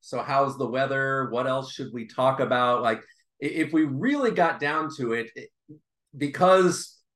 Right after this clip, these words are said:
I knew what they wanted and I knew how to help them get it, our coaching calls could be a lot shorter than two hours. It could be more like, "Here's what you need to do before we talk next." And so I thought,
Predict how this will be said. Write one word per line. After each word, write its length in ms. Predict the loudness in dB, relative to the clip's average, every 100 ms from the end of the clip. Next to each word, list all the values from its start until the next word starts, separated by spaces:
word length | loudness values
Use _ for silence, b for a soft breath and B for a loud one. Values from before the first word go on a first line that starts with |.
| -4
I 140 | 0
knew 240 | 2 2
what 140 | 2 2
they 100 | 2
wanted 400 | 2 2 2 0
and 100 | 0
I 120 | -2
knew 360 | -4 -8 -4 -4
how 80 |
to 80 | -2
help 240 | 0 -2 -2
them 160 | -6
get 180 | -2 -2
it, 160 | -2 -6 b b
our 200 | -2 0
coaching 340 | 0 -2 -2 -2
calls 260 | 0 0
could 120 | -2
be 80 | -4
a 60 | -2
lot 240 | -2 -4
shorter 300 | -4 -2 -2
than 160 | -4 -8
two 180 | -4 0
hours. 320 | 0 0 -4
It 80 | -6
could 140 | -6
be 100 | 0
more 220 | 2 4
like, 260 | 6 4 0 -12 _ _
"Here's 200 | 2 4
what 160 | 2 0
you 80 |
need 200 | -2 -2
to 80 | -2
do 260 | -2 0 0
before 320 | -2 0 0
we 100 | -2
talk 280 | -2 -4 -4
next." 400 | -10 -14 -18 -20 b b b _
And 160 | -4 0
so 160 | 4
I 140 | 4 6
thought, 340 | 6 6 2